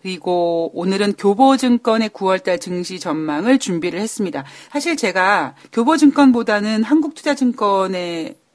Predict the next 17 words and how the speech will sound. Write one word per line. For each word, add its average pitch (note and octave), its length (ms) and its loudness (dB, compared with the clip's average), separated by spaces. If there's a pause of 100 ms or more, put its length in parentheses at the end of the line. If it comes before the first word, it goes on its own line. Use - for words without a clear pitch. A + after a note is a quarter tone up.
(360)
구월 G#3 280 4
달 G#3 160 0
증시 F3 240 -10
전망이 F3+ 320 -6
더 F3 120 -4
먼저 C#3 280 -4
나왔는데, D3+ 720 -2 (540)
뭔가 A3 320 2
우리가 F3+ 220 -2
상도덕이라는 C#4+ 800 -2
게 A3 60 -8
있지 F3+ 200 -8
않습니까? D3 640 -8
이 C#3+ 80 -14
돈다방 G#3+ 400 -4
미쓰리에서 G3 480 -8
그래도, F#3 340 -8